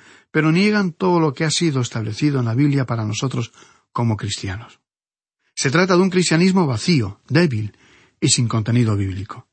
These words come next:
Esa fue la clase de idolatría que se estaba difundiendo en aquellos tiempos entre el pueblo de Judá. Las personas aún estaban cumpliendo los rituales y acudiendo al templo en el día sábado.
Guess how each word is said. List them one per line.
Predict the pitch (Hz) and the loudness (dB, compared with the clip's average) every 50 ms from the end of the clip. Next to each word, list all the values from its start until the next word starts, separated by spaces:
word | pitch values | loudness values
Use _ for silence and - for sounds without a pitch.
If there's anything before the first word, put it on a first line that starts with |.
| _ _ _ _ _ _ _ _ _ _ _ _ _ _ _ _ | _ _ _ _ _ _ _ _ _ _ _ _ _ _ _ _
Esa | 190 - - 220 | -2 0 0 -2
fue | - - 208 | -2 0 0
la | 202 175 147 | 0 2 2
clase | - 165 180 - 170 | 2 0 2 2 2
de | 156 143 | 2 2
idolatría | 127 120 113 110 104 101 - 165 185 165 131 | 2 2 0 0 0 0 0 0 2 2 0
que | - - 113 | -2 -4 -6
se | 113 110 | -6 -4
estaba | - 151 151 147 131 | -4 -2 -2 0 0
difundiendo | 123 120 - 117 113 110 113 143 156 151 135 | 0 -2 -2 -2 -2 2 2 4 4 4 2
en | 117 107 | 2 0
aquellos | 104 104 131 131 127 117 - | 0 0 0 0 0 0 0
tiempos | - 143 131 117 110 120 110 - - - - - - - - | 2 2 2 2 0 -4 -6 -6 -8 -12 -18 -20 -20 -10 -4
entre | - 135 123 110 117 110 | -2 0 0 0 0 -2
el | 104 101 | -4 -2
pueblo | - 127 120 113 104 | -2 0 0 0 0
de | 101 98 | -2 -6
Judá. | - - 110 104 104 98 - - _ _ _ _ _ _ _ _ _ _ _ _ _ _ _ _ _ | -8 -10 -10 -10 -10 -12 -14 -18 _ _ _ _ _ _ _ _ _ _ _ _ _ _ _ _ _
Las | - 143 147 - | -4 -2 -2 0
personas | - 147 - 190 202 208 202 - 143 | -2 -2 0 0 2 2 2 2 2
aún | 151 165 160 | 2 2 2
estaban | 151 - 165 165 165 160 | 0 0 0 0 0 0
cumpliendo | 147 151 139 131 123 151 156 151 147 131 | 0 0 0 2 2 2 2 2 2 2
los | 127 117 | 2 2
rituales | 117 120 110 - 135 185 202 170 117 110 - - - _ _ | 0 -2 -2 0 0 2 2 0 -2 -4 -6 -8 -10 _ _
y | - 127 | -4 -4
acudiendo | 110 107 - 113 120 139 143 151 143 | -4 -4 -4 -2 0 2 2 2 2
al | 131 120 | 2 0
templo | - 151 151 147 127 139 135 127 127 - - - - _ _ _ | 2 0 0 0 0 -2 -4 -4 -4 -6 -14 -20 -20 _ _ _
en | - 127 117 | -4 -2 -2
el | 107 104 | -2 0
día | 107 117 117 110 | 0 -2 -2 -2
sábado. | - - 107 101 98 104 107 - _ | -4 -4 -6 -6 -8 -10 -14 -16 _